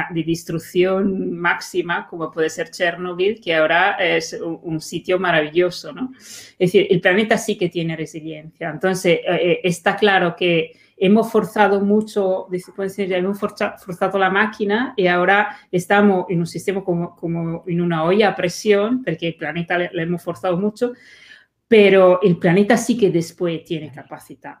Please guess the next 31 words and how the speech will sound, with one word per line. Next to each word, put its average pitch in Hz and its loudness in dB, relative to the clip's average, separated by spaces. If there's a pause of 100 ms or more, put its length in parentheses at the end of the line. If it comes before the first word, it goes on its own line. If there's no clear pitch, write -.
(140)
El 185 -6
problema 226 4
es 214 -6
que 180 0
cuáles 214 4
son 226 0
los 185 0
seres 175 -2
vivientes 180 -4
que 190 -2
son 170 -6
capaces 170 -6
de 175 0
resistir 160 -6 (120)
a 160 -2
estas, - -8
a 160 -4
estos 165 -2
cambios 160 0
del 147 -6
sistema. 143 -16 (260)
Entonces, 185 2 (400)
la 180 2
cuestión 220 2
es, 170 -2
el 180 0
planeta 208 2
así 214 -4
como 202 0
lo 190 -2
conocemos, 220 -2